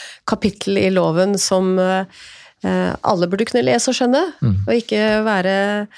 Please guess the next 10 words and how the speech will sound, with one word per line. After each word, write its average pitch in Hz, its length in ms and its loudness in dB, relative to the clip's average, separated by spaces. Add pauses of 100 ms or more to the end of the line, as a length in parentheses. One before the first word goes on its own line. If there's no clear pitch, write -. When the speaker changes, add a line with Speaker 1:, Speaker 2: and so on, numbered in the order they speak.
(360)
Speaker 1:
hemmelig 196 500 2
og 202 140 2
bare 180 320 0
forståelig 180 560 -2
for 180 260 0
jurister 180 560 -2
som 180 180 -2
kan, 175 380 0
eh, 175 320 0 (400)
området. 190 460 2